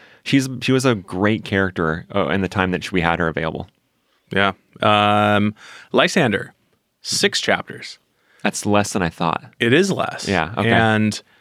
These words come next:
Speaker 2: for someone that has been getting a lot of play and that we've probably enjoyed the most up to this point, at least,
Speaker 1: Uh-huh.
Speaker 2: uh, to see a little bit of a drop-off, uh, is interesting. But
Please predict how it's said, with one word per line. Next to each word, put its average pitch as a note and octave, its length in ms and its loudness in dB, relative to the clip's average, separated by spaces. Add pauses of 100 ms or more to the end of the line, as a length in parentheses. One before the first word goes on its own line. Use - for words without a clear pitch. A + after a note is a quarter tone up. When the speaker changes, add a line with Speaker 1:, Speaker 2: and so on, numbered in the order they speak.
(160)
Speaker 2:
for A#2+ 320 0
someone D3 600 2
that A2+ 520 2
has G#2+ 160 -6
been A2 220 0
getting A2 220 2
a G#2+ 60 0
lot G2+ 220 4
of A#2 100 -8
play G#2+ 340 2 (520)
and G2 520 0 (100)
that G#2 160 -4
we've G#2+ 600 0 (280)
probably F3+ 460 0
enjoyed A#2 640 2
the G#2+ 160 -2
most G#2+ 500 0
up A#2+ 120 -4
to A#2+ 100 -4
this G#2 120 -2
point, - 260 -2
at C#2+ 100 -8
least, G2 440 -2
Speaker 1:
Uh-huh. G2 220 0 (460)
Speaker 2:
uh, G2 340 0
to G#2+ 120 -10
see A2 480 -2
a - 160 -12
little G#2 220 0
bit G#2 100 -2
of F#2+ 80 -4
a F#2+ 60 -4
drop-off, F#2+ 720 0
uh, G2+ 340 -2
is A#2+ 160 -2
interesting. C3+ 500 -6
But G#2 180 2